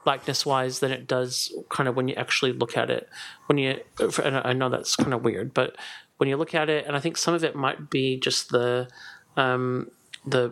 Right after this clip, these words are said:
the, the way that it's, um, posed. And also, I have found with my Kirk figure that, I don't know, I feel like his neck is not quite in all the way, and it's really hard to get it in all the way.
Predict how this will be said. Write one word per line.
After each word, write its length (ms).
the, 300
the 180
way 240
that 160
it's, 540
um, 640
posed. 600
And 100
also, 400
I 120
have 140
found 360
with 240
my 180
Kirk 300
figure 320
that, 300
I 60
don't 100
know, 100
I 60
feel 160
like 160
his 200
neck 360
is 320
not 280
quite 340
in 280
all 140
the 80
way, 300
and 80
it's 240
really 160
hard 320
to 80
get 200
it 360
in 180
all 140
the 80
way. 240